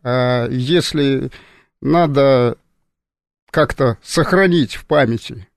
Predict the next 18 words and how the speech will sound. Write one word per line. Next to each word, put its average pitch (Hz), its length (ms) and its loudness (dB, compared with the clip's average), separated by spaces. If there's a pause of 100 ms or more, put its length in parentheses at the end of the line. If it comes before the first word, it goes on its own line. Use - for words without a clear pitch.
(120)
конкретно 127 500 0
двенадцатое 131 560 -4
июня, 269 400 2
ну, 320 320 0
я 262 160 0
бы 226 140 0
вот 214 180 0
предложил 175 580 -2
в 139 80 -2
этот 139 240 -2
день, 139 220 0
например, 127 420 -2
отмечать 127 640 -4
какой-нибудь 127 680 -4 (560)
праздник 185 800 0
общественной 156 760 -2
психиатрии. 110 920 -4 (640)
Как, - 500 -4